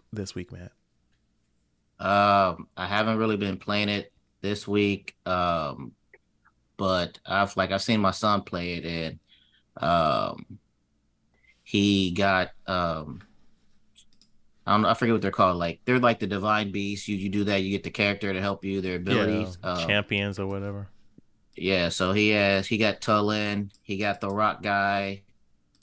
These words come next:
Speaker 2: Um, but yeah, he's been, he's been doing a lot. Um,
Speaker 1: Sounds like he's been doing the story, and I say ill. Why is your son doing the story? That's not what we're here for.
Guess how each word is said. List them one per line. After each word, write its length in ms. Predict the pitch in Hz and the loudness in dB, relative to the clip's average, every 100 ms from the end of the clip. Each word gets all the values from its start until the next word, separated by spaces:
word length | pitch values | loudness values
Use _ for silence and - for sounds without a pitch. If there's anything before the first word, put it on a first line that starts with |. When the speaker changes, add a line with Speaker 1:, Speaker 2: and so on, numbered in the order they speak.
| _ _ - | _ _ -12
Speaker 2:
Um, 640 | 87 85 82 76 71 60 104 _ _ _ _ _ _ _ _ _ - _ - _ _ - | -8 -6 -8 -8 -12 -14 -18 _ _ _ _ _ _ _ _ _ -20 _ -20 _ _ -2
but 100 | 98 | 2
yeah, 80 | 95 | 6
he's 200 | 123 113 | 4 6
been, 300 | 113 101 101 | 6 4 2
he's 260 | 120 113 | -2 0
been 480 | 104 107 98 90 90 | 2 2 0 -4 -2
doing 260 | 107 104 95 | 0 2 0
a 60 | |
lot. 380 | 90 87 76 73 - - - | 0 -2 -2 -6 -12 -20 -12
Um, 580 | 85 82 69 62 55 - | -6 -4 -4 -6 -8 -16
Speaker 1:
Sounds 280 | - 381 403 | -6 -4 0
like 120 | 339 | 0
he's 180 | 208 190 | 2 0
been 340 | 160 131 110 98 | 2 2 2 2
doing 340 | 120 123 104 | 2 4 2
the 80 | 87 | -2
story, 600 | - - 107 131 92 90 | -4 0 4 4 4 2
and 80 | 113 | 0
I 100 | 160 | 0
say 360 | - 110 - _ | 2 0 0 _
ill. 380 | 98 92 - - - - _ - - _ _ _ _ _ _ _ _ - - | -4 -4 -6 -14 -18 -20 _ -20 -20 _ _ _ _ _ _ _ _ -16 0
Why 240 | 156 185 | 8 8
is 100 | 190 | 8
your 100 | 165 | 4
son 300 | 139 135 117 | 4 4 4
doing 220 | 101 98 87 | 2 0 -2
the 80 | |
story? 340 | - 90 85 87 | -4 -4 -2 2
That's 220 | 156 - | 2 4
not 180 | 139 95 | 0 2
what 160 | 90 | 0
we're 140 | 92 90 | 0 -2
here 160 | 87 | -2
for. 320 | - 87 101 | -2 -4 -4